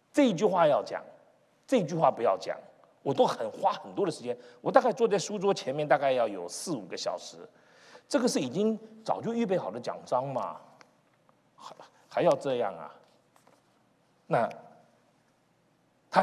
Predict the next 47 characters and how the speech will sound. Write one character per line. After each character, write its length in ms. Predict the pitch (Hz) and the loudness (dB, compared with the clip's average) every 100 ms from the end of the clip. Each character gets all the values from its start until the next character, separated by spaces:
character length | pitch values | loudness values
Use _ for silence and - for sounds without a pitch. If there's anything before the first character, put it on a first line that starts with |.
| 180 | 2
一 60 | 175 | -6
直 100 | - | 0
照 120 | 110 | 0
顾 200 | - 90 | 0 -8
我， 200 | - - _ _ | -12 -14 _ _
弄 200 | 160 170 | -2 -2
给 100 | 107 | 0
我 180 | 113 90 | -4 -4
吃， 360 | - - 110 104 - _ | -6 -8 -8 -10 -16 _
整 200 | - 120 | -4 -2
理 80 | 127 | -2
我 160 | 110 92 | -6 -6
所 160 | 110 | -6
有 80 | 120 | -6
东 200 | 92 113 | -8 -14
西， 80 | 110 | -16
对 160 | - 117 | -12 -12
我 100 | 113 | -12
好 560 | - 87 85 82 80 - | -12 -12 -10 -8 -10 -8
得 100 | 151 | -6
不 100 | 214 | -4
得 160 | 117 | -4
了。 300 | 104 85 - - _ _ _ _ _ - _ _ _ _ | -6 -10 -16 -20 _ _ _ _ _ -20 _ _ _ _
你 120 | 107 | -10
们 100 | 143 | -8
猜 160 | 160 196 | 0 0
我 80 | |
们 120 | 113 107 | 0 -6
平 140 | 113 | -12
常 140 | 113 | -12
说 160 | 113 113 | -10 -6
话 160 | 110 85 | -4 -4
不 100 | 90 | -8
说 180 | 87 82 | -12 -10
话？ 200 | 82 - - _ _ _ _ _ _ _ _ _ _ _ _ - | -12 -14 -20 _ _ _ _ _ _ _ _ _ _ _ _ -14
不 100 | 240 | -12
说 180 | - | -10
话 200 | 78 - - | -12 -14 -16
的。 60 | - _ _ _ _ _ _ _ _ _ _ _ _ _ _ _ _ _ _ _ _ _ _ _ _ | -20 _ _ _ _ _ _ _ _ _ _ _ _ _ _ _ _ _ _ _ _ _ _ _ _
怎 120 | - 208 | 0 2
么 80 | 262 | 2
可 240 | - 147 | 2 2
能 240 | 139 170 | 4 4
呢？ 140 | 190 202 | 4 6
对 120 | 196 | 4
不 100 | 165 | 4
对？ 220 | 160 120 | 4 4